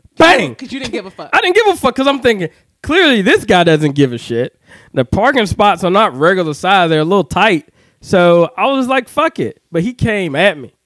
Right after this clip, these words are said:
Speaker 2: The second thing
Speaker 1: Came
Speaker 2: is,
Speaker 1: at the kid, B.
Speaker 2: one time, Juice, my homegirl Juice, was parked in a very sticky situation.
Speaker 1: Shout out to Juice.
Speaker 2: So I, she's like, "Hey, I can't get out of this parking space," right? So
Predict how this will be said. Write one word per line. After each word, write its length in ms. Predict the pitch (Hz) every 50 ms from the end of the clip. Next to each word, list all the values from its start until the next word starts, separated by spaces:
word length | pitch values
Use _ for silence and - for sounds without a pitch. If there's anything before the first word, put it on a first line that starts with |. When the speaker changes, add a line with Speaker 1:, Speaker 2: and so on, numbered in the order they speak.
| _ _ _ _
Speaker 2:
The 120 | 175 175
second 420 | 165 - 240 254 330 - 240 220 -
thing 80 | 196 185
Speaker 1:
Came 420 | 214 214 208 208 196 165 151 147
Speaker 2:
is, 60 | 143 170
Speaker 1:
at 260 | 185 220 233 - 165
the 80 | 160 143
kid, 460 | - - 160 139 127 117 107 95 95
B. 300 | 110 135 156 165 190 185 _ _ _ _ _ _
Speaker 2:
one 340 | - 160 175 190 214 247 -
time, 420 | 294 190 170 156 151 151 156 180 _ _ _ _ _ _ _ _ _ _ _ _ _ _ _ _ _ _ _ _
Juice, 680 | 175 - 185 233 269 302 247 190 190 202 - - - _ _ _ _
my 140 | _ - -
homegirl 420 | 165 180 190 196 196 214 220 220
Juice, 420 | 185 196 190 160 156 160 - _ _ _ _ _ _
was 160 | _ 165 151
parked 480 | - - - 247 202 190 180 - _ - _ _ _
in 180 | - 190 185 170
a 60 | 160
very 340 | 147 160 170 165 170 175 175
sticky 360 | - - - 160 - 160 165
situation. 680 | - - 156 - - 156 143 135 123 147 - - -
Speaker 1:
Shout 180 | - 160 151 143
out 100 | 131 117
to 80 | 117
Juice. 340 | 110 117 117 123 - - _ _
Speaker 2:
So 520 | - 226 185 175 165 156 156 156 165 _ _ _ _ _ -
I, 340 | - - 254 311 339 311 -
she's 240 | - - 330 302 -
like, 220 | 247 214 202 - _ _ _ _ _
"Hey, 300 | _ - 381 415 415 392
I 60 | 330 -
can't 280 | - - 392 349 339 311
get 100 | 359 320
out 160 | 302 294 285
of 40 | 285
this 120 | 311 -
parking 380 | - - 453 480 494 - 339 320
space," 440 | - - 214 175 151 98 - - -
right? 300 | 196 214 247 269 277 262
So 420 | - 247 208 202 196 190 196 196